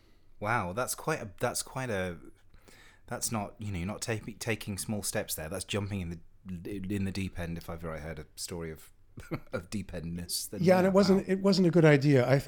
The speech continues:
Speaker 2: I thought, I mean, in retrospect, it was, uh, I was really unprepared emotionally for that.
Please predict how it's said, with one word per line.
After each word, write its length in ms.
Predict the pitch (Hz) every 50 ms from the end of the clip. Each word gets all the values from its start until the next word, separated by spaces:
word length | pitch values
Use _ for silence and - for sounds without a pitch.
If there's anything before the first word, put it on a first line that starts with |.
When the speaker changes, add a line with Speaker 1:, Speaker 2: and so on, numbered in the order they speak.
| -
Speaker 2:
I 120 | 147 139 139
thought, 320 | - - 139 120 113 127
I 40 | 139
mean, 120 | 135 127 120
in 100 | 120 117
retrospect, 580 | 123 131 - 131 113 - - 117 104 101 -
it 100 | 117 113
was, 340 | 120 113 110 104 - - 160 - 160
uh, 140 | 127 113 120 -
I 60 | - 131
was 240 | 120 120 110 -
really 260 | 135 131 127 123 135 135
unprepared 400 | 120 110 - 110 - 123 113 110
emotionally 480 | 113 110 107 110 - - 127 107 107
for 140 | 101 - 123
that. 260 | 110 110 110 113 113